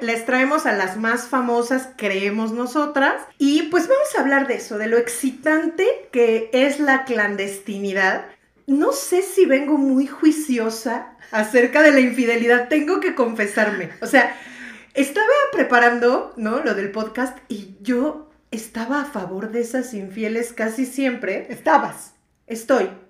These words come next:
Speaker 2: Ah.
Speaker 1: De algunas.
Speaker 2: Ah.
Speaker 1: Ahorita voy a platicar, porque traigo una a la que odio un chingo, pero <laughs> ya sabes, ¿no? <laughs> Así, mi infiel más odiada. Pero en general...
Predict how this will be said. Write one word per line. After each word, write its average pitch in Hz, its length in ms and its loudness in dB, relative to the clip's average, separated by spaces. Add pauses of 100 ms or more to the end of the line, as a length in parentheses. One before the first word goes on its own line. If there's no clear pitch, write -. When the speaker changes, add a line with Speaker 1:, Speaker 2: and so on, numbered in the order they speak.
(140)
Speaker 2:
Ah. 214 240 -12 (220)
Speaker 1:
De 220 140 2
algunas. 269 640 4
Speaker 2:
Ah. 208 120 -10
Speaker 1:
Ahorita 254 260 4
voy 285 100 6
a 285 60 4
platicar, 240 440 2
porque 220 160 0
traigo 285 300 4
una 320 200 8
a - 20 8
la 262 140 8
que 262 100 4
odio 262 220 6
un 262 80 2
chingo, 226 300 -2 (140)
pero 254 220 10
<laughs> - 1160 4
ya 294 180 8
sabes, 269 360 6
¿no? 254 100 4
<laughs> 370 1800 -2
Así, 247 160 2 (120)
mi 269 160 4
infiel 302 380 4
más 285 220 6
odiada. 214 640 2
Pero 277 560 8 (100)
en 277 220 0
general... 302 560 2